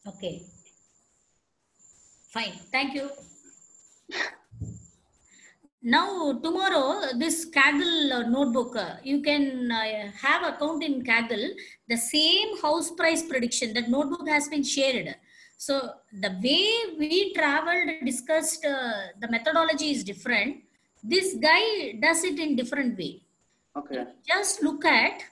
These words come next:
Speaker 1: quickly some five to six minutes or ten minutes presentation tomorrow I am expecting.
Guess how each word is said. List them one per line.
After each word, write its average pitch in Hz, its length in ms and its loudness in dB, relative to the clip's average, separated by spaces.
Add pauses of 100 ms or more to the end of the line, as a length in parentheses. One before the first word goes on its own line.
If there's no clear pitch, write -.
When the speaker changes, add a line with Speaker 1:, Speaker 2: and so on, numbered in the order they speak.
(400)
Speaker 1:
quickly 427 600 0
some 240 260 -4
five 302 300 0
to 349 100 -4
six - 320 -6
minutes 285 320 0
or 220 100 -2 (100)
ten 254 200 -2
minutes 269 220 -4
presentation 233 680 -6
tomorrow 240 340 -2
I 220 140 -2
am 202 120 -6
expecting. 202 640 -8